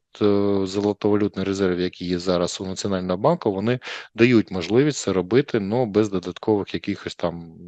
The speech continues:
напружень з точки зору, е, з-, ну, нормативи золотовалютних резервів, е, який прийнятий загальний у світі. Тобто зараз ситуація по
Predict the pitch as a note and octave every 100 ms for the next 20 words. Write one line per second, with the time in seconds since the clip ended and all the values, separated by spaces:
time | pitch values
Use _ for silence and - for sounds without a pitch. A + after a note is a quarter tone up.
0 | F2 F#2+ - A2 A#2+ G2+ - G#2 G2 -
1 | F2+ G2 G2 - - - - - F#2+ F#2+
2 | F#2+ F2 F#2+ F#2+ G2 F#2+ F#2+ G#2 F2 F#2+
3 | G2 G2+ F#2+ A#2 A#2+ G2 F#2 F2 F#2+ F#2+
4 | F#2+ F#2 - E2+ F2+ A2 A2 - - -
5 | - _ F#2+ F2+ F#2 A2 G#2+ F#2+ - -
6 | G#2 G2+ F#2 F#2 F2 F2 G2 F#2 F#2 F2+
7 | - D2+ - - G#2 - G2 A#2+ E3 -
8 | G#2+ - A#2 B2+ A#2 G#2+ _ - G2+